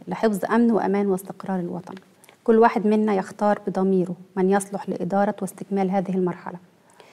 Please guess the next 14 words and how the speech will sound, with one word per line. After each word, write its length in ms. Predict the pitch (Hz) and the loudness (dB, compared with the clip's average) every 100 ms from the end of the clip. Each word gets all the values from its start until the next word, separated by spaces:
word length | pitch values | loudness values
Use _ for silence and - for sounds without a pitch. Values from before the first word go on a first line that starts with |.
| - - _ | -20 -20 _
كما 180 | 233 220 | 4 4
أكد 380 | - 240 254 233 | 4 2 0 2
صاحب 320 | - 220 185 | 2 0 0
النيافة، 440 | 180 190 226 - | 2 4 2 4
آه، 600 | 247 233 - 196 180 180 180 | 4 4 2 -2 0 0 -2
مشاركتنا 680 | 208 202 214 202 254 262 247 | -2 0 0 0 -2 2 4
مسؤولية 680 | 226 202 - 214 196 165 165 196 | 4 2 2 2 2 -2 -4 0
أمام 400 | 196 196 196 190 185 | 4 4 2 0 -2
الله 500 | 185 180 214 240 240 | 0 4 6 6 4
وأمام، 560 | 202 196 202 208 202 - - | 0 2 2 0 -2 -6 -6
آه، 80 | 196 | 0
هذا 280 | 202 196 | 2 2
الوطن 380 | 180 185 190 180 - | 0 -2 -2 -4 -4
الغالي. 340 | 196 175 175 | -4 -4 -6